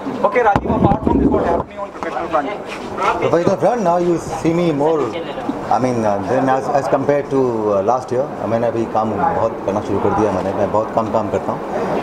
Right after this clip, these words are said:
Speaker 2: Uh, पिछले साल मैं बहुत शांत बैठा था, इस साल से अब आप, uh, May onwards you'll start seeing a couple of films, you'll see some web series, and then you may say, see something really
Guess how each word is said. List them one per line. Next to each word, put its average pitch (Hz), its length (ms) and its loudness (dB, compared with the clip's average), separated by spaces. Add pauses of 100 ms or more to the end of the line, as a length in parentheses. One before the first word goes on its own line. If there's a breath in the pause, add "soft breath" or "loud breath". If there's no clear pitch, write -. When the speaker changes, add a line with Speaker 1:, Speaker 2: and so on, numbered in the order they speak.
(120)
Speaker 2:
Uh, - 320 2
पिछले 131 200 2
साल 120 180 2
मैं 120 120 0
बहुत 117 200 0
शांत 107 180 0
बैठा 107 220 0
था, 123 80 0
इस 110 200 -2
साल 110 260 2 (140)
से 104 200 2
अब 92 120 0
आप, 98 220 -2
uh, 90 240 0
May 110 180 2
onwards 104 300 0
you'll 98 160 -2
start 104 180 0
seeing 101 240 0
a 92 140 0
couple 107 240 0
of - 100 -6
films, 143 380 2
you'll 110 240 0
see 107 180 0
some 95 180 0
web 120 140 2 (680)
series, 127 320 4
and 131 200 2
then 139 160 2
you 139 140 4
may 147 100 2
say, 143 160 0 (220)
see 143 300 2
something 131 280 0 (160)
really 131 300 2